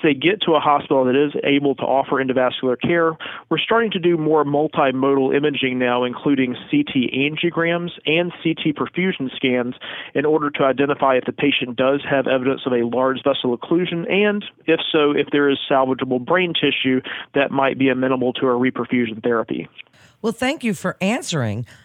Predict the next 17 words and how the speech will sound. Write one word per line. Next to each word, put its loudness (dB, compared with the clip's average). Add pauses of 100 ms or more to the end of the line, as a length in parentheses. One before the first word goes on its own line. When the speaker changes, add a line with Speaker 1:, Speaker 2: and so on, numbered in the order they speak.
(140)
Speaker 2:
a -4
question -2
I 2
was -2
just -4
gonna -2
ask -4
about -2
brain -2
and 0
vascular -2
imaging -2
and -2
what's -4
new 2
and -2
exciting. -2